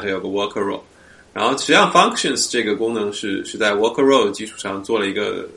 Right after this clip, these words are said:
升级版的增强，就你可以用 Node，呃，Node.js 或者用C sharp dot net的这个方式来，来扩展这个 Worker Row 的功能，啊，你就可以写，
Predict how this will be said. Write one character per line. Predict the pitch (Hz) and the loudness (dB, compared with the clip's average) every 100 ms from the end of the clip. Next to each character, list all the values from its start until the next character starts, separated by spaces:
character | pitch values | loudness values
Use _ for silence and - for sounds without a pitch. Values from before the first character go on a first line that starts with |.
| - | -14
升 | - 131 | -6 -6
级 | 117 | -2
版 | 113 - | 0 0
的 | |
增 | - 110 | -4 -8
强， | 107 - - _ _ _ _ _ - | -8 -12 -16 _ _ _ _ _ -4
就 | 117 | -2
你 | 107 101 | -2 -2
可 | 123 | 4
以 | 135 | 4
用 | 131 131 131 | 4 2 2
Node， | 151 156 110 95 - - _ _ 98 | 6 6 6 0 -8 -16 _ _ -16
呃， | 98 95 | -12 -6
Node.js | 117 123 117 123 147 107 - - - | -4 -2 2 6 8 6 2 -8 -4
或 | 117 | -2
者 | 101 | 0
用 | 104 104 - | -2 -4 -6
C | 127 | -4
sharp | 131 151 110 - - _ | 2 2 2 -2 -18 _
dot | 117 123 | -4 2
net | 143 104 90 | 2 2 -2
的 | 87 - | -10 -14
这 | - 101 | -12 -10
个 | 98 | -4
方 | 104 113 | -2 -2
式 | 117 107 | -2 -4
来， | 98 101 101 - _ _ _ _ _ _ _ | -4 -4 -6 -10 _ _ _ _ _ _ _
来 | - 113 | -4 -4
扩 | - 156 | 2 4
展 | 117 95 92 | 4 0 -2
这 | 95 | -4
个 | |
Worker | 101 110 135 | 0 0 2
Row | 135 110 | 2 2
的 | |
功 | 92 110 131 | 0 -4 -6
能， | - - _ _ - - | -10 -18 _ _ -20 -18
啊， | 50 - | -16 -14
你 | 92 | -12
就 | 98 | -8
可 | 101 | -2
以 | 104 | -2
写， | 113 - 87 - | -2 -2 -4 -6